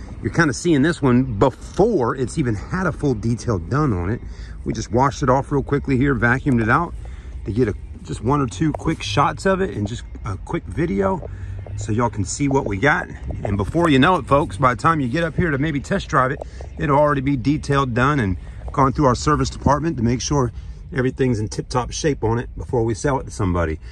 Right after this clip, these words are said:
But this one's pretty nice. I like it. It's got the start-stop engine button. You can put the key in the slot right there.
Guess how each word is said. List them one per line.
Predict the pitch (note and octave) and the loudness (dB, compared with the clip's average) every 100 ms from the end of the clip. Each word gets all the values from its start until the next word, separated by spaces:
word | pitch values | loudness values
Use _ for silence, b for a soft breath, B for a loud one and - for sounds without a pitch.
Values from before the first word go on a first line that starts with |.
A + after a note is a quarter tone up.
| B B - | B B -2
But | G#2 F#2+ | 0 0
this | A#2+ - | -2 2
one's | C3+ - | 2 4
pretty | C#3 G#2+ | 4 4
nice. | G2 F2 E2 | 4 2 2
I | |
like | G#2+ G2+ F2 | 2 2 0
it. | E2 | -4
It's | - | -6
got | - G2+ | -4 -2
the | G#2 | 2
start-stop | B2 A2 - G2+ | 2 2 0 0
engine | A2 G#2+ G#2+ | 2 2 4
button. | G#2+ A2+ G#2 F2 | 4 2 0 -2
You | G2+ | -4
can | F2 | -6
put | A#2 - | -8 -8
the | |
key | F2+ B2+ | -6 -2
in | G#2+ | -2
the | F2 | -2
slot | - C3 A#2+ | -2 0 0
right | A#2 G2 | -2 -2
there. | A#2 A#2 | 0 0